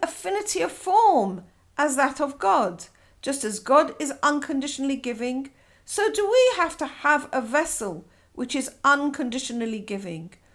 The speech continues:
Only that can enable us to receive the light of God in a true way, in a way that doesn't harm us. But the aspect of ego that is called the Pharaoh within us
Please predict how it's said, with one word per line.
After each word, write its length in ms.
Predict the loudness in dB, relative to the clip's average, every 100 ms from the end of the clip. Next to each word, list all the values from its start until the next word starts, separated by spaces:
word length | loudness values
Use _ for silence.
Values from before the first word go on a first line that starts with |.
| _ 0 2
Only 380 | 2 2 0 0
that 320 | 4 4 2 -4
can 160 | -2 0
enable 400 | 0 -2 -2 -4
us 160 | -4 -6
to 100 | -8
receive 360 | -6 -6 -6
the 80 | -4
light 300 | -2 -2 -4
of 140 | -10
God 360 | -8 -6 -6 -10 _ _ _ _
in 140 | 0 0
a 120 | 0
true 300 | -4 -8 -6
way, 440 | -2 0 0 -4 -8
in 100 | -6
a 60 | -2
way 160 | -2
that 140 | -4 -8
doesn't 240 | -8 -8
harm 440 | -8 -2 0 0 -4
us. 420 | -8 -10 -12 -16 _ _ _ _ _ _ _ _ _ _ _ _ _ _ _ _ _ _ _ _ _ _ -10
But 120 | -8
the 200 | -6 -4
aspect 480 | -2 -2 -4 -6 -8
of 160 | -8 0
ego 600 | 2 2 0 -4 -4 -12 _ _ _
that 160 | -10 -6
is 120 | -4
called 240 | -4 -6
the 80 | -6
Pharaoh 480 | -10 -2 2 4 2
within 320 | 0 -6 -10
us 380 | -10 -12 -14